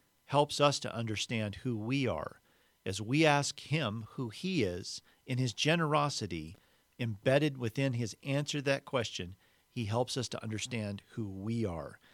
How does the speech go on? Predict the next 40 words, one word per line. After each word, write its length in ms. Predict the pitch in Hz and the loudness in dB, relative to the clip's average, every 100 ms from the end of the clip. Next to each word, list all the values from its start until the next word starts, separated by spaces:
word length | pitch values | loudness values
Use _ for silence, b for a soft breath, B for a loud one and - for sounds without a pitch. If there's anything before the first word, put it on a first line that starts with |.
| b b b | b b b
If 120 | 113 | -4
you 200 | 117 117 | 0 0
think 320 | - - 139 - | -2 0 0 4
back 260 | 120 117 - | 4 4 2
to 180 | 127 | 0
his 160 | 110 107 | 0 0
encounter 400 | 101 107 123 120 | -4 -2 0 0
with 180 | 104 - | -2 -6
Peter 340 | - 131 104 | -2 0 0
early 320 | 101 120 110 | 0 0 0
on, 340 | 107 117 98 95 B B B B - | 2 2 0 -4 B B B B -4
when, 280 | 117 110 107 | 0 2 0
um, 340 | 101 90 95 - _ _ | -2 -4 -8 -16 _ _
Jesus 380 | - 123 117 104 | -2 0 0 0
asked 260 | 107 110 | 0 0
his 120 | 120 98 | -4 -6
disciples, 760 | - 113 113 113 104 95 - - | -4 0 0 0 -2 -4 -6 -2
"Who, 120 | 135 | 0
uh, 120 | 117 | 2
who 160 | 143 277 | -2 -4
did 120 | - | -2
all 160 | 233 | 0
these 180 | 240 196 | 0 -2
crowds 340 | - 160 135 - | 2 4 4 2
say 160 | 139 | -2
that 160 | 123 104 | 0 0
I 80 | 98 | 0
am?" 320 | 113 110 101 | 0 0 -2
And 160 | 87 87 b b b | -6 -10 b b b
they 100 | - | -4
list 320 | 101 117 110 117 | 0 0 0 0
off 160 | 107 | -2
a 60 | 101 | -2
bunch 200 | 107 101 | -4 -4
of 80 | 98 | -4
Old 140 | 110 | -4
Testament 420 | - 113 - 92 | -2 -4 -4 -10
prophets, 520 | - 110 107 98 - | -2 0 0 -4 -4
and 100 | 95 | -6
then 240 | 104 98 | -4 -4